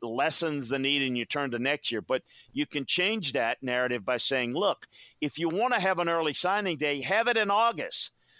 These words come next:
So for kids that wanna commit early and don't wanna be bothered in their senior year in high school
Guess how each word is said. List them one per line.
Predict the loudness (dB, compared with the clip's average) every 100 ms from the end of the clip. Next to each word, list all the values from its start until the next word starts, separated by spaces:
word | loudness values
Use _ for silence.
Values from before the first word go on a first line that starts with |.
| -8
So | 0 4 2
for | 0 -4
kids | 2 2 2
that | 2 2
wanna | 2 0
commit | 0 -2 0 2
early | 4 4 4 2 2 0
and | 0
don't | 0 0
wanna | 0 0
be | 0
bothered | 2 4 4 2 0
in | 0 0
their | 0
senior | 0 0 0
year | 2
in | 0
high | 2 0
school | 0 0 0 0 -2